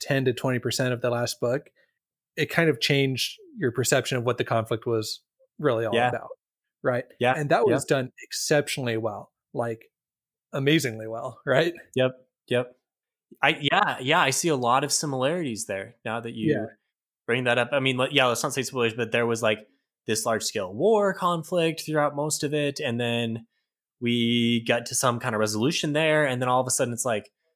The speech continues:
Speaker 2: "Well, it's over," but actually, no, it's not over, because we realize that there's actually been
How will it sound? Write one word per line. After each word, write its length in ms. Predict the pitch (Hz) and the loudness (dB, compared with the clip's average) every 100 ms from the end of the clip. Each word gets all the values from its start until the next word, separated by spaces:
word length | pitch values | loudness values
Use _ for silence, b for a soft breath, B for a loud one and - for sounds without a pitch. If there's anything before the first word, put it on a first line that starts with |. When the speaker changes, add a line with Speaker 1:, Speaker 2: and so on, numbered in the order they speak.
| _ _ - | _ _ -2
Speaker 2:
"Well, 280 | 131 127 113 | 2 2 2
it's 120 | - | 0
over," 340 | 180 208 196 175 | 0 2 4 2
but 140 | 175 | 2
actually, 280 | 170 - 175 | 0 0 0
no, 240 | 226 214 185 | 2 2 2
it's 160 | 185 | 2
not 180 | 208 185 | 2 2
over, 220 | 160 139 | 2 0
because 400 | 120 117 135 110 | -2 -2 -2 0
we 120 | 123 135 | -2 0
realize 320 | 160 127 117 | 2 2 2
that 80 | 120 | -2
there's 200 | 117 123 | 0 0
actually 300 | 117 123 113 | 0 -2 -2
been 280 | 117 113 | -2 -2